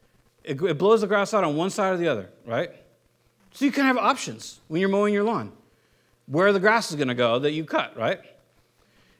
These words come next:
And so you could, if your, if your property line permits, you could just mow your lawn and blow all that grass right onto your neighbor's yard, couldn't you? And realistically, there's, like, legally nothing they could do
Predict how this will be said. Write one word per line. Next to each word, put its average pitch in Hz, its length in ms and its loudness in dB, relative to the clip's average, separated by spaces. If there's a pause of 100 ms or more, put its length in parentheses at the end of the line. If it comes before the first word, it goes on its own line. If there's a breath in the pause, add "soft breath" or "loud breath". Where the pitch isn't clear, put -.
(140)
And 180 100 -4
so 247 100 4
you 226 300 4
could, 247 440 2 (340)
if 180 140 -10
your, 202 240 -2
if 185 160 -10
your 190 160 -2
property 220 440 0
line 202 200 -2
permits, 202 500 -2
you 254 140 -4
could 185 360 -4
just 196 280 -4
mow 170 360 4
your 262 160 2
lawn 233 280 2
and 185 120 -4
blow 180 160 4
all 220 420 4
that 226 200 2
grass 175 400 -2
right 165 160 0
onto 170 220 -6
your 156 80 -4
neighbor's 123 340 -6
yard, 101 240 -12
couldn't 123 180 -8
you? 95 100 -12 (1200 soft breath)
And 175 120 2
realistically, 277 520 4
there's, 208 160 4
like, 208 220 0
legally 214 380 0
nothing 180 280 -4
they 170 100 -4
could 165 140 -10
do 240 180 -8